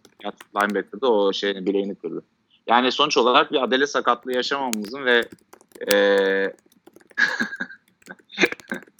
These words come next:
şimdi gördüm mesajı. Adele sakatlığı yaşamamızın da böyle çok büyük önemi var. Yani bu işte, işte, e, burada Taner'in uğraşları sonucunda oldu. Ona da buradan teşekkür ederim. E, ama işte dediğim gibi yani hem rotasyon hem de ikinci yarı di-, dirençli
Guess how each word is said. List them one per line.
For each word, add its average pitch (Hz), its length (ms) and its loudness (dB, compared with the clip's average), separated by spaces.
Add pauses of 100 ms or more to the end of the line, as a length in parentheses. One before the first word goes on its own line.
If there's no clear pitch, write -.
(300)
şimdi 90 160 -2
gördüm 82 280 0
mesajı. 78 280 -14 (520)
Adele 147 260 4
sakatlığı 139 400 2
yaşamamızın 143 600 0
da 156 80 -2
böyle 139 120 2
çok 139 220 -2
büyük 127 140 -8
önemi 131 320 0
var. 101 140 -2
Yani 101 200 -2
bu 104 80 0
işte, 127 360 2
işte, - 440 -2 (560)
e, - 40 0 (560)
burada 113 220 -2
Taner'in 113 340 0
uğraşları 113 420 -2
sonucunda 110 380 -8
oldu. 92 200 -6
Ona 104 260 -4
da 117 80 -4
buradan 110 220 0
teşekkür 110 340 -6
ederim. 101 300 -2 (580)
E, - 40 0 (760)
ama 131 300 2
işte - 300 -4
dediğim 156 240 -2
gibi 110 200 -2
yani 113 220 4
hem 143 120 -4
rotasyon 135 480 0
hem 135 180 -10
de 135 60 -4
ikinci 131 320 -6
yarı 131 160 0
di-, 120 220 -12
dirençli 127 580 0